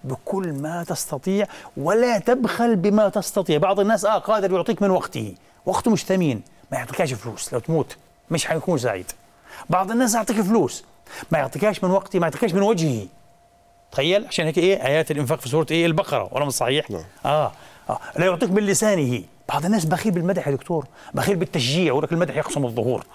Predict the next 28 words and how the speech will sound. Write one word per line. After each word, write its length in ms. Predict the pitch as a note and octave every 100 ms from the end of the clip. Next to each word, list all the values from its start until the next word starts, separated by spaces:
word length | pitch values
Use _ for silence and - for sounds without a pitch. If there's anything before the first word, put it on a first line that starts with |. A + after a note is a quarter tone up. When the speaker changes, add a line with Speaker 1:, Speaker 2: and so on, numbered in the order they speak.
| -
Speaker 1:
آه. 160 | A#2+ - _ _ _ _ -
تخيل، 320 | F#3+ C4 C#4 - -
ولا 180 | D#3+ A#3+
يريد 360 | G3+ G3 A#2 - -
لعلة 240 | D3 G#3+
في 80 | E3
نفسه. 340 | E3+ B2 G#2+ - - -
لا، 220 | A#3 - - _ _ _ _ _
وكما 200 | - F#3
قلت 200 | E3 D3+
لك 100 | C3
هذا 120 | C3+ C#3+
جوهر 260 | F#3 D#3+
الحب 240 | - G3 -
أصلًا. 320 | - A2+ F2+ _ _ _ _ -
آه. 140 | - - -
ويبدو 280 | D3 F#3 F3+
أن 60 | E3
جوهر 280 | G3 F3+ D3+
الحب 260 | - F#3+
هو 140 | E3 F3+
الذي 420 | F3+ E3 E3+ F3+ - -
يستطيع 340 | D3 D3+ E3
أن 40 | D#3
يوصلنا 280 | E3 E3
إلى 200 | D3+ E3
قلب 400 | D#3+ F3 A3 G#3
السعادة. 640 | G3 - E3 B2 A#2+ G#2+